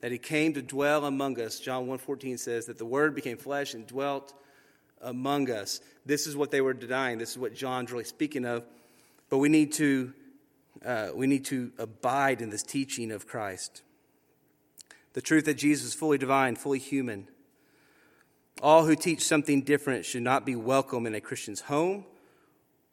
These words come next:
or church. In fact, they should be shunned. The church should be a place of grace, but it must never tolerate the undermining of faith, of the faith. So again, we have to distinguish between the two.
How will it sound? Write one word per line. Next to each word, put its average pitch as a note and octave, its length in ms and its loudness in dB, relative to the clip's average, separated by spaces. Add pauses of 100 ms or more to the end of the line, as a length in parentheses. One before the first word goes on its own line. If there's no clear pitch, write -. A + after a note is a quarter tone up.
(140)
or C3+ 200 -4
church. - 760 -6
In A#2 120 -10
fact, D#3 380 6
they D3 100 6
should C3+ 160 -4
be A2+ 100 -6
shunned. A#2 480 -2
The G2 100 -4
church D3+ 380 2
should D#3 100 -4
be C#3+ 140 0
a B2+ 80 0
place C3+ 260 -2
of A#2+ 160 -8
grace, C#3 580 2 (540)
but C#3+ 160 4
it D3 80 10
must D3 220 6
never D#3 400 6
tolerate D3 760 4
the - 180 -10
undermining B2 800 -4 (540)
of C3 160 -14
faith, G#2+ 360 -8
of G#2 100 -10
the G2+ 80 -16
faith. F#2+ 400 -14 (2000)
So C#3+ 220 0
again, C3+ 520 0 (720)
we A#2 120 -12
have B2+ 140 -6
to C3 80 -10
distinguish B2+ 580 -2
between C3 240 -8
the A2+ 80 -10
two. G#2+ 300 -6